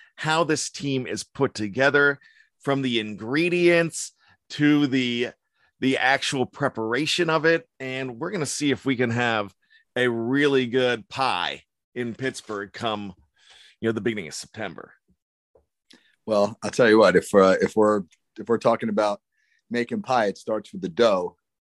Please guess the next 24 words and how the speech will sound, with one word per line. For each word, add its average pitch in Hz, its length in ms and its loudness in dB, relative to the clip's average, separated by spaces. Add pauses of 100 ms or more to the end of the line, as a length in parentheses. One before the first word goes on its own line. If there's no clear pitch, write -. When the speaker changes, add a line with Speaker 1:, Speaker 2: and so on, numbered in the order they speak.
(240)
Speaker 2:
and 98 260 -2
the 101 40 0
Steelers 117 380 2
got 113 140 2
a 101 60 4
really, 113 600 2
a 104 60 -6
really 131 380 4
good 117 160 4
ingredient 110 500 -2
for 98 100 -12
the 92 120 -6
dough, 90 400 -2 (440)
uh, 92 180 -6
in 113 120 2
the 104 80 2
fold 107 320 2
this 95 240 -6
week, 90 240 -6
and 92 180 -2
that's 92 200 -2
Brian 98 360 0
Flores. 95 460 2
So 87 300 -6